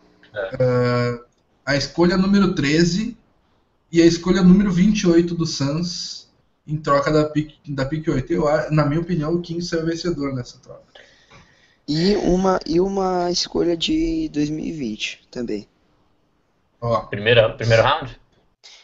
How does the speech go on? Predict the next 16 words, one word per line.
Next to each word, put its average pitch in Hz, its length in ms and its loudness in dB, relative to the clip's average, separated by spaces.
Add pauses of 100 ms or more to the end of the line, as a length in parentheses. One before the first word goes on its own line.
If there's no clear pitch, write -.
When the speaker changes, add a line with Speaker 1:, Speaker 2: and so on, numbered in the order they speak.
(220)
Speaker 3:
Cara, 120 420 -2 (180)
é, 120 280 0
não 139 260 -8
sei - 180 -8
te, - 280 -10
não 131 100 -12
sei 120 180 -10
te 117 60 -14
informar, 113 420 -12
porque - 380 -14 (800)
o 113 100 -4
Woj 123 200 -2
não, 123 180 -4
não 120 380 -2
especificou 131 640 -2
aqui. - 260 -10